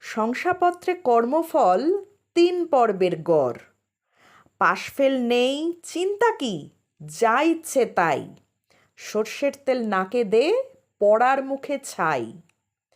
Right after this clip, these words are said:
চমক আছে এরপরে, প্রজেক্ট যেটা, যে তার নাম। ছাতার মাথা সবাই জানে, নেই কোনো তার দাম। জমা দিলেই ফুল মার্কস,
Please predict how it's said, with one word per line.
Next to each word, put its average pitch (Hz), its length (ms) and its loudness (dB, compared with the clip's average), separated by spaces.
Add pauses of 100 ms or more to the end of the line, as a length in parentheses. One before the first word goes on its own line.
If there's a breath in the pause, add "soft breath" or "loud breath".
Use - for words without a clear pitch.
(540 soft breath)
চমক 202 500 0
আছে 302 300 -4
এরপরে, 240 600 0 (640)
প্রজেক্ট 190 520 0
যেটা, 254 340 -2 (180)
যে 170 200 0
তার 196 280 -2
নাম। 160 380 0 (1040 soft breath)
ছাতার 214 460 -4
মাথা 320 280 -2
সবাই 240 440 0
জানে, 196 460 -2 (300)
নেই 311 560 -2
কোনো 226 300 0
তার 160 340 -2
দাম। 135 280 -2 (1120 soft breath)
জমা 180 460 0
দিলেই 330 360 4
ফুল 392 400 2
মার্কস, 170 460 -4